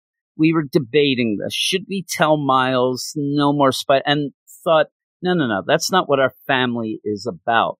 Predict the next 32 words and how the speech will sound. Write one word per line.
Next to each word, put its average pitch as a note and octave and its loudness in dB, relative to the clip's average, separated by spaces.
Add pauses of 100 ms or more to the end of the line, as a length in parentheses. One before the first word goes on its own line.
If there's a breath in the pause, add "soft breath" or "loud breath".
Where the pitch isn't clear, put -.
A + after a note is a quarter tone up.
you A#2 -8
know, A2 -4
because, E3 -2
and, F3+ -2
and F3 -2
really, F3 2
it E3+ 2
is D#3+ 0
a D3 -6
cool D#3+ 2
idea C3 2 (320)
to D#3+ 0
talk C#3 0 (200)
to D#3 2
Miles B2+ 0
about B2 0
this A2+ 0
of, C3 4 (560)
if E3 2
you're G3+ 0
not F#3+ 2
Spider-Man A2+ 0 (420)
and C#3+ 0
you're E3+ 2
not F#3+ 0
doing C3 0
it, B2 -6
that D3+ 0
means E3 -2
somebody D#3 -4
else. C#3 0
Yeah, D#3 0